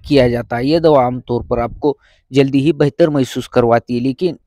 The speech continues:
आपको बेहतर महसूस होने के बावजूद भी बताई गई अवधि तक इसे लेते जारी रखना चाहिए।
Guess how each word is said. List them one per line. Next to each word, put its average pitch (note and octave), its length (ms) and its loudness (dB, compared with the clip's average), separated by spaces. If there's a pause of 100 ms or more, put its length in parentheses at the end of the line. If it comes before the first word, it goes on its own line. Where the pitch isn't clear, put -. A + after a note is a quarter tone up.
(540)
आपको D3 320 0
बेहतर C#3+ 340 2
महसूस C#3 420 -4
होने C3 180 -4
के D3+ 140 -4
बावजूद B2+ 500 0
भी D#3 140 -6 (120)
बताई C3 360 0
गई C#3 200 -4
अवधि B2+ 400 -6
तक - 180 -12
इसे C#3+ 220 -8
लेते C3 320 -6
जारी B2 280 -2
रखना A#2 340 -6
चाहिए। A#2 460 -4